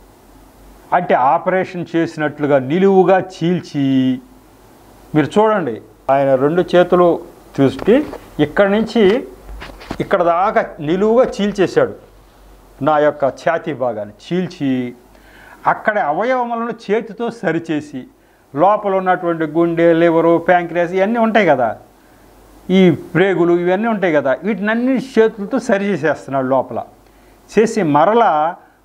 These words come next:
మాంసంతో కప్పివేసి, చీల్చాడు కదా, మళ్ళీ మాంసంతో కప్పివేసి,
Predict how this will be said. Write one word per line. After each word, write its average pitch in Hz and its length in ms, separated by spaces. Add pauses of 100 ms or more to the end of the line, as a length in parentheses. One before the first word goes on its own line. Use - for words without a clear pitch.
(100)
మాంసంతో 202 720
కప్పివేసి, 147 800 (540)
చీల్చాడు 196 360
కదా, 139 280 (400)
మళ్ళీ 254 260
మాంసంతో 170 540
కప్పివేసి, 131 800